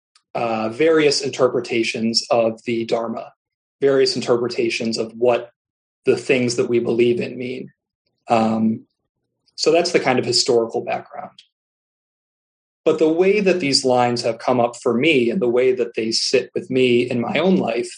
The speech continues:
and in my own experience, um,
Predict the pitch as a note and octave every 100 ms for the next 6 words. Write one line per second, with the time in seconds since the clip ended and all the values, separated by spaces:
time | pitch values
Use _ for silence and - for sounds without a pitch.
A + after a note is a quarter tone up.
0 | _ C3 A#2+ A#2 A#2 A2+ - C3 A#2+ A2+
1 | C3 G3 D#3+ - A#2+ A#2 A2+ A2+ A2 -
2 | - _ _ _ _ _ - A#2 A2+ A2
3 | A2 A2+